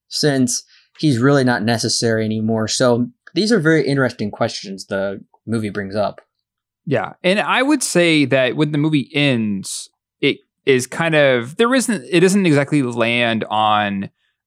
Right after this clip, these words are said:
Speaker 2: uh, what is more important, national security or a citizen's privacy. It kind of lands on the ball is in your court, kind of, uh,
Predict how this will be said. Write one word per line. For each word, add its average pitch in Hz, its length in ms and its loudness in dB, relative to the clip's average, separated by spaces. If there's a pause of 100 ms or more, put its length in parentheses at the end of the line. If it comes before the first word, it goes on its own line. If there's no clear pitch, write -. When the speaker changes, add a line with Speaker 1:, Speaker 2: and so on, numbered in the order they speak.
Speaker 2:
uh, 110 180 4
what 127 300 2
is 110 840 0
more 127 280 2
important, 101 600 -2 (300)
national 110 440 -4
security 101 600 -4
or 95 360 -2
a 104 80 -2
citizen's 101 480 -4
privacy. 95 800 -6 (340)
It 147 180 -2
kind 185 240 -2
of 160 240 0
lands 127 560 0
on 107 640 0 (140)
the 120 360 0
ball 123 360 2
is 110 160 0
in 107 100 0
your 104 300 -2
court, - 560 -6 (160)
kind 104 180 -4
of, - 240 -12 (100)
uh, 98 280 0